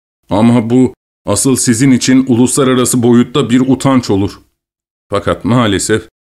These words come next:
başka türlü nasıl iç huzura kavuşacağımı da bilemiyorum." Bu duruma katlansın diye adama ödediklerime bakılırsa,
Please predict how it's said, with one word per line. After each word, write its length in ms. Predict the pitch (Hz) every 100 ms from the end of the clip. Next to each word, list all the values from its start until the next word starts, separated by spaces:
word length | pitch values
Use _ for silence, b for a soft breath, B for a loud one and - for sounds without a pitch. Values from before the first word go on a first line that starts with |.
| _ _ _ -
başka 340 | 117 - 147
türlü 460 | - 135 117 113 104
nasıl 400 | 147 143 127 117
iç 200 | 143 -
huzura 480 | 143 120 127 127 123
kavuşacağımı 760 | 127 123 131 120 127 127 127
da 180 | 160 117
bilemiyorum." 760 | 147 135 123 104 98 82 - _ _ _ _ _ _ _ _ _ _ _ _
Bu 220 | 131 123
duruma 340 | 120 117 123 117
katlansın 680 | 113 - 120 110 - 123 101
diye 160 | 95
adama 520 | - 101 110 120 123
ödediklerime 760 | 110 117 110 - 110 110 113 104
bakılırsa, 720 | 101 117 113 127 - 101 98